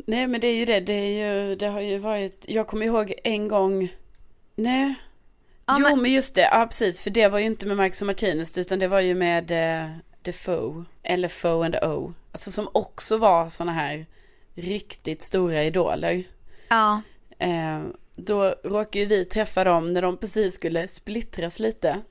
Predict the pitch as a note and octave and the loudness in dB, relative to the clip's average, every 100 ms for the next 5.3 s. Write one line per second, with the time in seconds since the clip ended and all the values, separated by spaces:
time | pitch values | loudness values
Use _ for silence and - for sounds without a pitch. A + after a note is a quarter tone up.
0 | - F#3 A3 G3 G3 F3+ A#3+ G3+ G#3 G#3+ | -10 0 2 2 0 2 4 6 2 0
1 | F#3+ - - C#4 F#3+ D#3+ E3 G#3+ - - | -2 -4 -2 0 0 -2 -8 -10 -14 -16
2 | - G#3+ G#3+ F#3+ F3 - - A#3 - - | -4 -2 0 -2 -2 -6 -4 -2 -2 -4
3 | E3+ - - - - - A3 F#3 A3+ A#3 | -4 -8 -18 -18 -4 4 4 6 6 4
4 | F#3 - - G3 G3 F#3+ A#3 G3+ F3+ F#3 | 2 -4 -4 -2 -2 -2 2 6 4 4
5 | F#3+ F3 E3 | 4 4 2